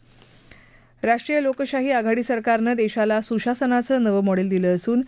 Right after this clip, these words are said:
विकास आणि वारशाचा मंत्र घेऊन हे सरकार पुढे जात आहे, असं प्रधानमंत्री नरेंद्र मोदी यांनी म्हटलं आहे.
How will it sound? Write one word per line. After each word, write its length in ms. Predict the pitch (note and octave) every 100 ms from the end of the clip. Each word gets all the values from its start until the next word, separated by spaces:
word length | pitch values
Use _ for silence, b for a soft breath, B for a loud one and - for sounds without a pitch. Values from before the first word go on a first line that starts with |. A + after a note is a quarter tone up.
| B B
विकास 440 | G#3 G#3 B3 G3 -
आणि 240 | - G3 G#3+
वारशाचा 560 | F#3+ F#3+ A3 C4 D4+
मंत्र 340 | D4 G3+ F3+ F3+
घेऊन 260 | G3 G3
हे 160 | F3 F#3
सरकार 400 | F3+ F3 F3+ E3+
पुढे 260 | E3+ E3+ F3
जात 160 | E3 E3
आहे, 200 | E3 A#3
असं 240 | G3 F3+
प्रधानमंत्री 640 | F3 F#3 F3+ F3+ E3+ E3 F3+
नरेंद्र 380 | E3+ G#3 C4+ C4
मोदी 280 | F#3 E3 E3 b b G3+
यांनी 160 | A#3
म्हटलं 280 | A3 D#3 D#3+
आहे. 200 | D#3